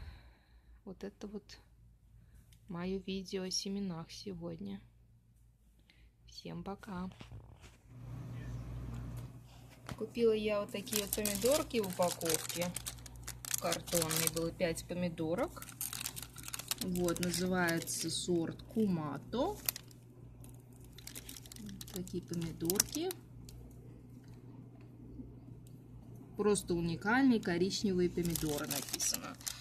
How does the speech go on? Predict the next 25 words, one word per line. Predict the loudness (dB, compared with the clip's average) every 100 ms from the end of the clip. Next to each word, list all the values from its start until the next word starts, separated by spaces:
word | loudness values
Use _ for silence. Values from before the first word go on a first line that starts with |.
| -8 2
Ну | 6
вот | 8 10
коричневый, | 10 10 8 8 6
потому | 6 6 6 6
что | 2
видите, | 2 4 4 4
какой | 4 4 6
коричневый | 6 8 4 4 6
оттенок | 4 2 2 2 0 -4
у |
помидор. | -4 -2 -2 -2 -2 -2 -6 -14 -16 -16 -10
Не | -4 -2
просто | 2 2 2 0
красные, | 4 6 6 6 0 -2 -2
а |
вот | 0
такие | -2 -2 -6
вот | -4
коричневатые. | -4 0 0 2 4 2 2 -2 -6 -6 -10 -14 -12 -12 -14 -16 -16 -14 -14 -12 -8 -4
Вот. | -2 -2 -8 -14 -10 -2
И |
я | 2 4 6 8
уже | 6 4 4 4
семена | 2 -2 2 4 4 2 0 -6 -14 -14 -12
отделила | -6 -4 -2 0 2 4 6 4